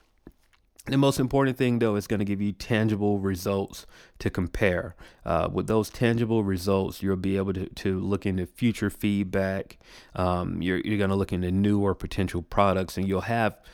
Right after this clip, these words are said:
tangible information to go and look to make a, a, a great decision. You're gonna make a decision based off of,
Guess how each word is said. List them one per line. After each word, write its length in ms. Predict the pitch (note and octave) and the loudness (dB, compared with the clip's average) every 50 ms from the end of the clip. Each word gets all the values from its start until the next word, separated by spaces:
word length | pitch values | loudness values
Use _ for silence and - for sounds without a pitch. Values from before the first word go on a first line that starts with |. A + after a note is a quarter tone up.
| - - - - _ - - | -20 -20 -20 -20 _ -16 -6
tangible 520 | - D3 C#3+ C3+ B2+ B2+ G#2+ A#2+ B2 A2 | -2 0 2 2 2 2 2 2 2 4
information 760 | G#2 A#2+ A#2+ - - G2+ G#2+ A#2 C3 C#3 B2 - - A2+ G2+ | 4 2 0 0 -2 0 2 2 2 2 2 0 -2 -2 -2
to 60 | G2+ | 0
go 200 | F#2+ G#2 A2 G#2 | 0 2 2 2
and 140 | G#2 G2+ G2+ | 2 2 2
look 220 | G#2+ A2 G2 - - | 2 2 0 0 -6
to 160 | - - G#2 | -10 -6 -2
make 300 | G2+ G2 G#2+ A2 G#2+ - | 0 2 2 0 2 0
a, 120 | G2+ F#2+ - | -2 -2 -2
a, 260 | - G#2+ G2 D2+ G2 G#2 | -2 -4 -2 -2 -2 -4
a 40 | |
great 520 | G#2 F#2 F#2 - - F#2+ F#2+ G2 G2 - - | -4 -6 -10 -12 -6 -2 -2 0 -2 -2 -4
decision. 560 | - - - - C#3 C#3 G#2+ F#2 F#2 F2 F#2+ | -8 -4 0 2 4 4 2 0 -4 -4 -2
You're 120 | G2 G#2 | -2 0
gonna 180 | G#2 G#2+ G2+ G2+ | 0 2 2 2
make 200 | G2+ G#2 G2+ - | 2 2 0 0
a 40 | G#2+ | 0
decision 440 | G2 F#2+ - F#2+ G2+ F#2 G2+ G2+ F#2 | -2 0 0 0 0 2 0 0 0
based 300 | F2 G2 G2 F#2+ - - | 0 0 -2 -2 -2 -2
off 220 | F#2+ F#2 F#2 - | -2 -2 -2 -2
of, 140 | F#2 F#2 F#2 | -4 -6 -6